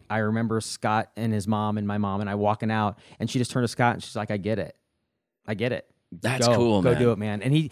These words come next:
Speaker 1: he's to this day, he just told that story last week, and it's just, it was one of those things where it's, it's, it was ki-, it was validating, you know, for both of
Speaker 2: Yeah.
Speaker 1: us,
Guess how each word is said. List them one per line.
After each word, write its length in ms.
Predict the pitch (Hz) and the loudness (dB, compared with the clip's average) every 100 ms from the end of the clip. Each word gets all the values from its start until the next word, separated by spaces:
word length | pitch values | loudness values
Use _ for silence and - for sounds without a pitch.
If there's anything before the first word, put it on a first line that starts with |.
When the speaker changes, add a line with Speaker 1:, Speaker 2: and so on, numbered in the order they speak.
| - | -8
Speaker 1:
he's 280 | - 185 170 | 0 2 2
to 240 | - - 160 | -2 -4 2
this 180 | 175 | 2
day, 140 | - 170 | 4 0
he 100 | 143 | 0
just 160 | 156 | 0
told 140 | - 156 | 0 0
that 100 | 147 | 0
story 220 | 156 139 | 2 2
last 240 | 135 123 | 2 0
week, 320 | 135 120 - _ - - | 0 -2 -4 _ -20 -6
and 160 | 127 120 | -2 -2
it's 140 | - | -2
just, 200 | 131 113 - | -4 -4 -2
it 80 | |
was 180 | 135 135 | -2 0
one 120 | 143 | 0
of 60 | 151 | 2
those 140 | 151 | 2
things 240 | - 147 127 | 2 2 2
where 140 | 123 | -2
it's, 180 | 110 - | -4 -6
it's, 340 | 120 104 - - _ _ _ | -10 -10 -12 -18 _ _ _
it 80 | 156 | 0
was 140 | 139 | 0
ki-, 80 | - | 0
it 80 | 139 | -2
was 100 | 120 | -2
validating, 720 | 110 120 151 165 175 196 214 220 _ _ - | 0 2 2 2 2 4 2 0 _ _ 2
you 100 | 143 | 6
know, 280 | 147 165 175 | 8 6 4
for 80 | 143 | 4
both 240 | 139 208 | 6 6
of 60 | 185 | 6
Speaker 2:
Yeah. 60 | - | 2
Speaker 1:
us, 260 | 80 - | 0 -6